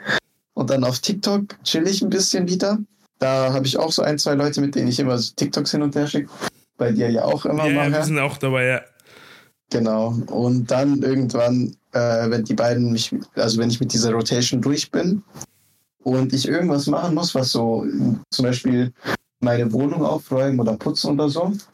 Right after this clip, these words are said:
Speaker 1: dann lasse ich, dann ist der dritte, das, oder ist diese dritte App in diesem Cycle, ist dann YouTube. Dann mache ich irgendein YouTube-Video an und lasse es im Hintergrund laufen. Aber wenn ich halt wieder nach diesen beiden weitermachen muss, dann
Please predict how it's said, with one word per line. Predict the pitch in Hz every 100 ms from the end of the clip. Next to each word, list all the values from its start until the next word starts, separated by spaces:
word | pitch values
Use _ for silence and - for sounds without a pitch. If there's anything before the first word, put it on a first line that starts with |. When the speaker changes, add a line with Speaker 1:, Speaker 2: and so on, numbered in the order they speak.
| _ -
Speaker 1:
dann | 127
lasse | 127 131 131
ich, |
dann | 120 123 123 - -
ist | 139 - -
der | 120 120
dritte, | 120 147 156 131 127 113 110
das, | - 123 -
oder | 110 113
ist | 110 -
diese | 110 107
dritte | 107 143 -
App | 147 143
in | 131
diesem | 120 117 123
Cycle, | - 123 123 117
ist | 107 -
dann | 110 107
YouTube. | 110 110 110 - - - -
Dann | 120
mache | 120
ich | 139
irgendein | 139 117
YouTube-Video | 127 143 147 - 139 135
an | 135
und | 127
lasse | 120 -
es | 131
im | 113
Hintergrund | 117 123 110 113 104
laufen. | 110 107 - 107 - - - _ _ - - - _
Aber | 117 117 117
wenn | 120
ich | 123
halt | 123 120
wieder | 117 117 113 -
nach | 123 135
diesen | - 139 139 127
beiden | 131 139 147 156 - -
weitermachen | 123 139 160 165 170
muss, | 160 160
dann | - 120 117 131